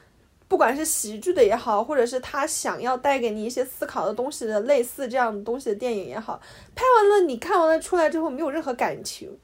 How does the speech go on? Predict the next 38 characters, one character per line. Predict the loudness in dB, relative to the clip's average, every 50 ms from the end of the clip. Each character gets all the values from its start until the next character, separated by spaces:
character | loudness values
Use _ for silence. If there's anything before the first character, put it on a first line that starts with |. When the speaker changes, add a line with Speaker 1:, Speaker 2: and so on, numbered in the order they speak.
| _ -10
Speaker 2:
就 | -8 -6
是 | -6 -6 -6 -8 -10 -16 _ _ _ _ _ -4
我 | -2 0
也 | 0
不 | 0 -2 -2
高 | 0 2 2 2
兴， | 2 0 -4 -6 -8
Speaker 1:
嗯。 | -8 -6 -4
Speaker 2:
但 | -4 -2
是 | 0
我 | 0 0
也 | 0
不 | -2 -4 -8 -8
难 | -8 -8 -8 -10 -8 -6
过， | -4 -4 -4 -6 -10 _ _ -8
然 | -6 -4
后 | -4 -4 -4
就 | -6 -8 -12 -14 _ _ _ _ _ _ -4 2
并， | 2 2 2 2 -2
甚 | -8 -4 0 0 0
至 | 0
不 | 0 -4 -8 -10
记 | -8 -4 -2 0
得 | 2 2 2 0
他 | -2 -4 -8 -8 -8 -6
讲 | -4 -4 -4 -4 -4
了 | -8 -10
什 | -10 -12 -14
么， | -18 -20 -20 -20 _ _ _ _ _ _ _ 0
就 | 0 0 0 -2
好 | -6 -2 2 4 4 4 4
多 | 4 2 4
电 | 4 4
影 | 2 2 0
都 | -4 -6 -6
是 | -6 -8
这 | -10
样， | -10 -12 -12